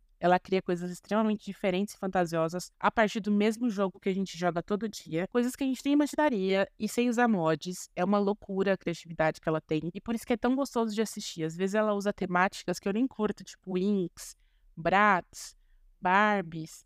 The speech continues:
E eu assisto inteirinho, mesmo assim, porque não tem como não querer ver o que ela vai fazer.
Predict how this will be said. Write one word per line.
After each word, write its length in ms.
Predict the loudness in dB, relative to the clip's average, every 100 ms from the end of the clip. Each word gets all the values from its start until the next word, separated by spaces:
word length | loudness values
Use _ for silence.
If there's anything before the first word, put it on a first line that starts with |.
| 0
E 80 | 2
eu 100 | 2
assisto 380 | 0 -4 -2
inteirinho, 640 | -4 0 0 2 2 4 4
mesmo 240 | 0 -2
assim, 360 | -4 -4 -2 -2
porque 540 | -2 -2 2 2 2 -2 _ _
não 160 | -4 -2
tem 300 | 2 2 2
como 340 | 2 2 2
não 140 | -2 -2
querer 260 | 0 0
ver 140 | 2 0
o 40 |
que 100 | 2
ela 100 | 0
vai 160 | 0 -6
fazer. 420 | -8 -10 -12